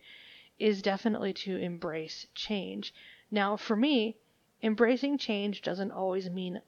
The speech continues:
liking change. I have worked with individuals who have been going through a lot of changes in their lives, whether that would be vision loss, whether that would be transition to a new job,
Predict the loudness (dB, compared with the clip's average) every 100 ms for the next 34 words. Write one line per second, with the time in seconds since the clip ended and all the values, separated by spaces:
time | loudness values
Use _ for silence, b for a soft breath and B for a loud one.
0 | -14 -8 -2 -2 -2 -8 -8 -12 -12 -14
1 | -16 -16 -14 -16 B B B B B -2
2 | 0 0 4 4 4 2 12 12 12 _
3 | -2 0 0 0 0 0 0 0 -2 -8
4 | -12 b b b -6 -4 -4 -4 -4 -4
5 | -2 -2 -2 -6 -6 -4 -2 -2 -4 -6
6 | -8 -6 -4 -4 -4 -4 -2 -2 -4 -4
7 | -4 -4 -4 -4 -4 -4 -4 -4 -4 -4
8 | -6 -6 -8 -6 -6 -6 -8 -8 -8 -6
9 | -8 -8 -6 -4 -4 -4 -4 -2 0 0
10 | -2